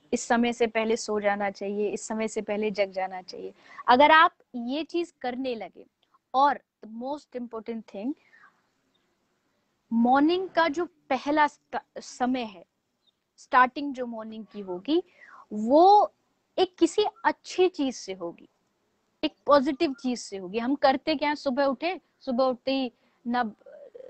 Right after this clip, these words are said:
श-, अ, स्नान किया, ना ब्रश किया, ना कुछ किया, बस फोन उठाया और फोन उठाते ही Facebook चालू किया। Facebook में क्या देखा, आज यहाँ इतने लोग मर गए, आज यहाँ इसके साथ ये गलत हो गया। I think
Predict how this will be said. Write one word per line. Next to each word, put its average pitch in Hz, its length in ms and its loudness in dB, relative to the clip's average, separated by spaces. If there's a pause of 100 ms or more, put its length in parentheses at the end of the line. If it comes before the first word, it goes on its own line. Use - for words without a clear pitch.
(100)
श-, - 260 -12
अ, 226 160 2
स्नान 254 480 4
किया, 254 300 0
ना 254 100 -4
ब्रश 233 340 -8
किया, 254 320 -4
ना 247 140 -6
कुछ - 480 -14
किया, 240 240 0
बस 220 300 -10
फोन 240 240 -2
उठाया 220 360 0
और 311 40 0
फोन 262 320 -6
उठाते 226 360 -6
ही 349 100 -2 (880)
Facebook 233 320 0
चालू 202 300 -8
किया। - 220 -20 (840)
Facebook 269 380 4
में 311 120 -2
क्या 277 180 2
देखा, 277 320 -4 (960)
आज 214 220 -4
यहाँ 208 420 -8 (140)
इतने 220 260 -10
लोग 214 240 -6
मर 202 200 -8
गए, 190 220 -8
आज 208 280 0
यहाँ 214 380 -6
इसके 220 260 -8
साथ 214 300 -4
ये 214 120 -4
गलत 214 420 -4
हो 196 100 -14
गया। 196 160 -16 (800)
I 381 160 6
think 302 280 -6